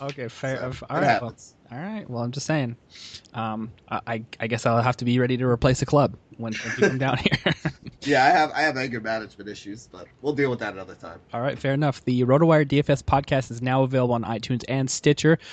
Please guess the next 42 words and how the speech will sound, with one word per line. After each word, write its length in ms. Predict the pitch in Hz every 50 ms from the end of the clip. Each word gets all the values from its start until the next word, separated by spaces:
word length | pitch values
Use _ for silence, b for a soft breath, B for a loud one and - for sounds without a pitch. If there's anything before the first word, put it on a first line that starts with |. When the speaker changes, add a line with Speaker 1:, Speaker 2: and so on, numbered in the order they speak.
| B B B -
Speaker 1:
So 100 | - 175
if 60 | 190
you 40 | 202
get 60 | 185
a 80 | 175 -
chance 200 | 185 180 - -
to 60 | 147
rate 220 | 151 156 - -
and 140 | 147 139 135
review 240 | 131 123 139 151 160
us, 100 | 156 -
please 240 | - - 208 214 190
go 140 | - 190
ahead 160 | 175 151 160 147
and 80 | 139
do 100 | 139 143
so, 160 | - - 139
and 160 | - 120 127 -
don't 180 | 131 131 127
forget 220 | - 127 - 127 -
to 120 | - 131
share 320 | - - - 131 123 123 - -
and 220 | 123 120 120 117
subscribe. 880 | - - 127 120 - - - - 110 107 107 107 113 113 110 104 - B B B B B B B B B -
All 60 | 135
right, 200 | 147 147 135 139
Benny. 300 | 139 135 131 135 139 - _ _ _
F-, 240 | 143 - - - - -
uh, 180 | 139 135 127
w-, 180 | 127 131 139 -
once 220 | 131 165 185 180 -
again, 260 | 196 185 202 185 151
back-to-back 560 | 127 147 147 208 - - 151 165 160 151 - _ _ _ _ -
two 480 | - - 170 170 165 170 170 170 160
days 560 | 151 151 - - 156 147 147 147 156 156 143
out 160 | 156 147 147 139
of 80 | 127
three, 480 | - - - 135 151 175 156 131 139 B B B B B -
we 140 | - 135
have 220 | 135 135 123 117 -
twenty-two 920 | - - - 131 127 139 147 - - - 165 170 160 - - 143 135 135
teams 420 | - - 120 120 127 131 127 -